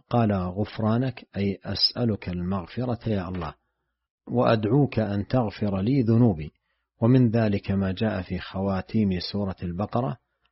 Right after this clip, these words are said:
قال تعالى: "غفرانك ربنا وإليك المصير"، أي: "أطلب منك أن تغفر لي".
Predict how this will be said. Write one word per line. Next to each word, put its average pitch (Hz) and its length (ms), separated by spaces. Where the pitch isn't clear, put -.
قال 101 300
تعالى: 113 380
"غفرانك 101 800
ربنا 92 640
وإليك 95 680
المصير"، 92 500
أي: 123 140
"أطلب 131 320
منك 110 420
أن 127 360
تغفر 90 480
لي". 76 180